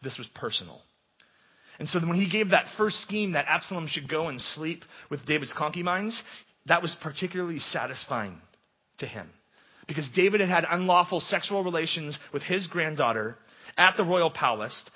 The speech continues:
although she was married to another. So now his son is having unlawful sexual relations with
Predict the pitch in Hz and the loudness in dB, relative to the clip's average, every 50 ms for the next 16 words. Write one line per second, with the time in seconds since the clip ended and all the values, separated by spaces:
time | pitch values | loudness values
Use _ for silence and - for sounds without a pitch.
0 | - - - 156 147 160 175 180 175 - 190 180 143 156 165 156 156 147 170 156 | -10 -4 -2 -2 0 2 0 0 0 -2 -2 -4 -4 -2 -2 -2 -2 -2 -4 -2
1 | 147 147 147 135 113 110 - - 143 139 151 170 170 143 147 151 143 - - - | 0 0 0 0 0 -2 -2 -2 -2 2 2 2 2 2 0 -4 -4 -4 -2 0
2 | 196 190 185 156 127 127 - 139 139 156 143 139 135 131 - 147 160 165 165 160 | 2 2 2 2 0 -4 -8 -8 -4 -4 -4 -4 -4 -6 -4 -4 -4 -2 0 2
3 | 156 160 - 156 139 - - 160 - - - 170 165 151 147 135 135 131 131 - | 2 2 0 -2 -6 -4 -4 -6 -6 -6 -4 -4 -2 -2 -2 -2 -2 -4 -4 -6
4 | 135 113 107 107 - - - - - 143 170 165 | -6 -6 -8 -10 -12 -14 -18 -8 -2 2 2 2